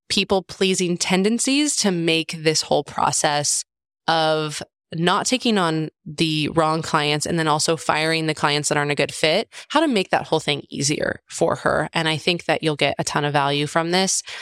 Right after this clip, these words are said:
So I hope you enjoy this conversation. Welcome, welcome, everyone, and welcome, Shannon, to the podcast.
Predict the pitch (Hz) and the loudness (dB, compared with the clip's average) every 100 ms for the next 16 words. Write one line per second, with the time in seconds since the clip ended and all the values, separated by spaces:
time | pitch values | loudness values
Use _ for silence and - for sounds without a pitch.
0 | - - 151 151 156 165 175 180 151 147 | -6 0 0 0 -2 0 0 0 0 0
1 | 190 - - 175 - 196 208 254 294 180 | -2 -8 -4 -2 2 2 2 2 0 -4
2 | 160 160 _ _ _ _ _ - 269 254 | -6 -12 _ _ _ _ _ 0 0 0
3 | 226 214 208 202 196 - 185 185 190 190 | -2 0 -2 -2 -2 -2 -2 -2 0 0
4 | 277 - 226 214 196 190 196 190 190 180 | 0 -2 -2 -2 -2 -2 -4 -4 -4 -4
5 | 180 196 233 196 185 - 151 160 165 208 | -2 0 0 -2 -2 -2 -4 -2 -4 -2
6 | 294 - - | -4 -6 -8